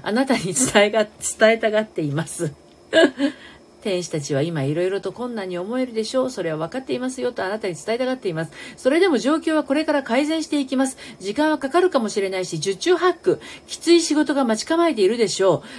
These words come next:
う。でも努力すればそれだけの価値があります。そして何もかも良くなりますから」。それは引っ越しするんですから、今より良い環境になるということですよね、きっとね。うん。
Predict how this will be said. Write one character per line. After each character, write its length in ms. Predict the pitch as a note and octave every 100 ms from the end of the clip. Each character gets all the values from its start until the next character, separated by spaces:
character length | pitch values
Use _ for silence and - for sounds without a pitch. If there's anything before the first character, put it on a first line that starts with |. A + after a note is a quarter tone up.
| -
う。 40 |
で 60 | A3
も 120 | F#3+
努 140 | F3+
力 200 | E4+ F4+
す 100 | -
れ 120 | G#3 F#3+
ば 100 | F3
そ 120 | F#3+
れ 100 | C4
だ 80 | D4+
け 80 |
の 100 | D4+
価 140 | - C4
値 160 | C#4
が 80 | G#3+
あ 60 | F3
り 60 |
ま 120 | E3 E3+
す。 100 | - - -
そ 180 | - B3
し 60 |
て 100 | C#4+
何 240 | A#3+ E4 E4+
も 100 | B3
か 120 | B3+
も 100 | G#3+
良 140 | B3
く 100 | D#4
な 80 | A3
り 80 | A3
ま 140 | A#3+
す 80 | -
か 80 | -
ら」。 80 | D3+
そ 80 | A#3
れ 60 |
は 40 | F3
引 40 |
っ 40 | -
越 120 | E4+
し 120 | -
す 100 | -
る 80 | F4
ん 40 | C#4
で 100 | B3+
す 80 |
か 60 | F#3
ら、 120 | D#3+ - C#4+ B3+
今 220 | B3+ C#4
よ 120 | A#3
り 100 | F3
良 120 | G3+ G3+
い 80 |
環 220 | - F#3 F#3
境 120 | F#3
に 100 | F3
な 140 | G#3
る 80 | G3+
と 120 | D#3
い 100 | D#3+
う 80 | F3
こ 100 | E3+
と 80 | F3
で 140 | E3
す 120 | D3
よ 60 | C#3+
ね、 100 | D3
き 120 | C#3+
っ 20 |
と 120 | - C#3+
ね。 280 | G#3 D3+ - - -
う 120 | G3
ん。 120 | D3+